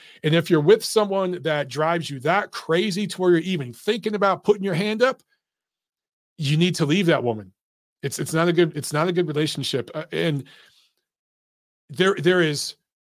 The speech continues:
no winning for the man in that situation. The laws in our society are set up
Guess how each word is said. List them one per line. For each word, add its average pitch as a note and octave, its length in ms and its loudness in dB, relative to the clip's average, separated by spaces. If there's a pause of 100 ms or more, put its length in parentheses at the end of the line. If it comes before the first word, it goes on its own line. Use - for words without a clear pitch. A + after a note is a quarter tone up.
(140)
no F#3 420 2
winning D#3+ 580 2 (1120)
for D#3+ 160 2
the C#3 120 2
man C3+ 680 -4 (160)
in C3 120 -2
that D3+ 220 -2
situation. C3 760 -6 (520)
The C#3+ 120 0
laws F3 540 4
in D3+ 100 -2
our E3 180 0
society D#3 600 -4
are B2 100 -8
set F3+ 360 -4 (120)
up E3+ 360 -2